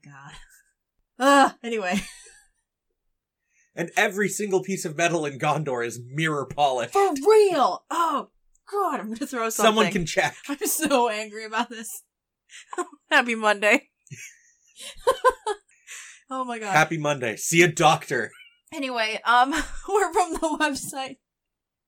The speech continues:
Speaker 1: Invest in Your <laughs> Healthcare Infrastructure, Denethor.
Speaker 2: Yeah.
Speaker 1: Uh, we're from
Speaker 2: For
Speaker 1: the
Speaker 2: real.
Speaker 1: website <laughs> Dueling
Speaker 2: The
Speaker 1: Genre.
Speaker 2: Houses of Healing are for everyone.
Speaker 1: <laughs> We're from the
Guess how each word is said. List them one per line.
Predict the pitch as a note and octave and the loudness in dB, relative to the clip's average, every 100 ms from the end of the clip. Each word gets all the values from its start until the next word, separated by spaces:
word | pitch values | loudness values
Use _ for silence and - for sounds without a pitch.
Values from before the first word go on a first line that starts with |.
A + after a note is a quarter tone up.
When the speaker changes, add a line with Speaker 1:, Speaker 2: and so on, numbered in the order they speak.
| _ _ _ _ _ _ - - - - | _ _ _ _ _ _ -16 -14 -10 -8
Speaker 1:
Invest | B3 C4 C4+ - | 4 6 6 2
in | A#3+ | 2
Your | B3 | 2
<laughs> | |
Healthcare | - D4 - - - B3 B3+ | 4 -2 -2 -8 -8 -10 -6
Infrastructure, | B3+ B3+ C4 - B3+ B3 - G#3+ G#3+ - | -6 -6 -6 -6 -4 -4 -4 -8 -6 0
Denethor. | G#3 G#3+ - A3 G#3+ A3+ - - - | 2 2 2 2 2 0 -4 -12 -10
Speaker 2:
Yeah. | A#3 B3+ | -4 2
Speaker 1:
Uh, | C4 B3+ A#3+ - | 4 6 4 2
we're | C#4+ F4 | 0 0
from | E4+ | 0
Speaker 2:
For | E4+ | 0
Speaker 1:
the | E4 | 4
Speaker 2:
real. | D#4+ | 4
Speaker 1:
website | - D#4 D4 C4+ | 4 0 0 0
<laughs> | |
Dueling | F4 E4+ D4 | 0 0 0
Speaker 2:
The | |
Speaker 1:
Genre. | C4 C4 | 2 6
Speaker 2:
Houses | F3+ F3+ F3 | 8 6 2
of | D#3 | 2
Healing | F3 E3+ D#3 | 4 4 2
are | D3+ | 4
for | D#3 | 6
everyone. | F#3+ D#3+ B2 G2+ | 6 6 0 -4
Speaker 1:
<laughs> | F#2 - _ - - - - _ _ _ _ _ _ _ - D#5+ - - _ | -8 -20 _ -20 -20 -20 -20 _ _ _ _ _ _ _ -20 -18 -18 -20 _
We're | C5 C5+ | -6 -2
from | B4+ | -2
the | B4 | 2